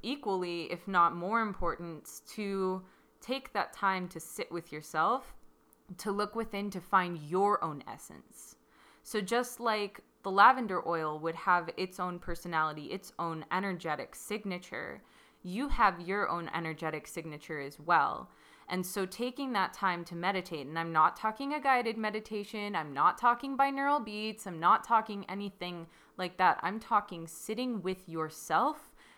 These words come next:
and feeling who you are and allowing that to rise up within you and take you over, no matter how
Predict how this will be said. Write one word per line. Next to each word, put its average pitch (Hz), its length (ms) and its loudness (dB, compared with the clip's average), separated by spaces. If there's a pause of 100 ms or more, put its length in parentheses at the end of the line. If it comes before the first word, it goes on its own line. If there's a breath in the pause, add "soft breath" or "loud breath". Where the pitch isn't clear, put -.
(160 loud breath)
and 175 180 -4
feeling 247 640 -2
who 202 300 -4
you 180 380 -4
are 156 380 12
and 151 160 -6
allowing 170 560 8
that 185 180 -2
to 165 140 -6
rise 156 760 4
up 135 280 -2
within 156 500 -8
you 254 320 -2 (340 loud breath)
and 185 160 0
take 185 460 -2
you 196 180 -10
over, 160 400 0
no 151 160 -4
matter 165 360 8
how 262 760 8